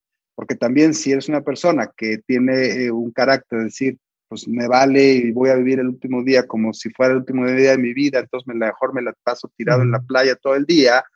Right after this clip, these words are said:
Speaker 1: pues entonces cuando voltees a ver tu vida te vas a dar cuenta que eres un fracaso porque nunca hiciste nada
Speaker 2: Ok.
Speaker 1: que valiera la pena. Entonces tienes que tener esa dualidad de decir, "Ok, sí, hoy voy a vivir el último día como,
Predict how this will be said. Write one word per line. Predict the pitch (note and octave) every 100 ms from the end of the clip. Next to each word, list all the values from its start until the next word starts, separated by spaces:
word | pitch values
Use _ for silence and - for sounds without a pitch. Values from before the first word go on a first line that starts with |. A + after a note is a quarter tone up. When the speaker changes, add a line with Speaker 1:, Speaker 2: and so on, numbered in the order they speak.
| _ - _ _
Speaker 1:
pues | A#2
entonces | A#2 G#2+ C3+ B2+ A#2+
cuando | B2+ A2+ A2+
voltees | A#2+ A#2 D3+ C#3 C#3 C#3
a | C#3
ver | B2+ C3 C3 C3 _
tu | - B2+
vida | D3 D#3+ C3 C3 C3
te | B2
vas | A#2+ -
a |
dar | A#2
cuenta | A#2+ A2+ A2+
que | B2+
eres | A2+
un | A#2+
fracaso | - G#2+ - F#3 F#3+ C3 -
porque | _ -
nunca | A#2+ B2+ B2
hiciste | - B2 -
nada | A#2 B2+
Speaker 2:
Ok. | B2
Speaker 1:
que | B2
valiera | A2 A2+ A#2
la | A2 -
pena. | F3+ F3+ - _ _ - - _
Entonces | - - - _ -
tienes | D3+ D#3+ -
que |
tener | E3 D#3+ C#3+ D3 C#3+
esa | C#3+ D3+
dualidad | C#3 C3+ C3+ B2+ C#3 C3+
de | C3
decir, | B2 C3+
"Ok, | B2 - G3+ D#3+ - _
sí, | - D#3+ G3
hoy | B2+ C#3+
voy | D#3+
a | F3+
vivir | C#3+ D#3
el | E3
último | D3+ D3+ D#3+ C#3+
día | C3 D3 D3
como, | B2 A2+ A2+ -